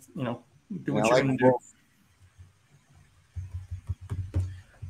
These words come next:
Speaker 1: What else? I had any other notes here? Oh, things like Overwatch, right? We were talking about interrupting.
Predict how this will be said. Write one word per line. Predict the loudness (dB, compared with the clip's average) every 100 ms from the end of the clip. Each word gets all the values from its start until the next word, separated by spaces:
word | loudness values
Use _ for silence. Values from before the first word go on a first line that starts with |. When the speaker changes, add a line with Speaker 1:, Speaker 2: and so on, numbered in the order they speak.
| -16 _ 6
Speaker 1:
What | 10 10
else? | 10 8
I |
had | 10 10 10 6 0 4
any | 8 8
other | 10 8
notes | 8 8 6 6
here? | 10 12
Oh, | 10
things | 8 10 10 12
like | 8 12
Overwatch, | 10 12 8 6 4 4
right? | 4
We | 8
were | 8
talking | 8 6
about | 4 4 2
interrupting. | 2 2 0 -2 -8 -10